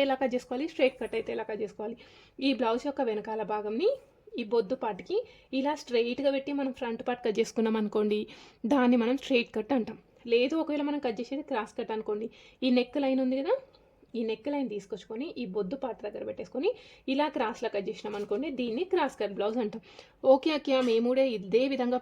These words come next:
పెడుతున్నాము, కానీ మాకు ఇక్కడ క్లాత్ సరిపోతలేదు, ఇక్కడ అతుకులు బ-, ఇక్కడ కూడా సరిపోతలేదు" అంటారు. So, మనకి ఫ్యాబ్రిక్ తక్కువ ఉన్నా, లేదంటే కస్టమర్ యొక్క పర్సనాలిటీ ఎక్కువ ఉన్నా మీకు అలాంటి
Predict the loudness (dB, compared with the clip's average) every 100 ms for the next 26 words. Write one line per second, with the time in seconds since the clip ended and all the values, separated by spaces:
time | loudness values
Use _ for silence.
0 | 0 -2 0 -2 -2 0 0 -2 -18 _
1 | 2 4 6 2 -2 -2 -2 -2 -4 -2
2 | 0 -2 -2 -4 -2 -2 0 0 0 -4
3 | -2 -2 -2 -4 -4 -6 0 2 4 2
4 | -2 -4 -4 -4 -2 -2 -2 -4 -10 -20
5 | -20 -20 _ 4 6 6 4 -4 -2 0
6 | 0 -2 -2 -2 -2 -2 -2 -4 -10 _
7 | _ _ 2 6 6 4 -2 -4 -2 0
8 | 0 0 2 0 2 0 2 0 0 2
9 | 6 6 8 6 6 4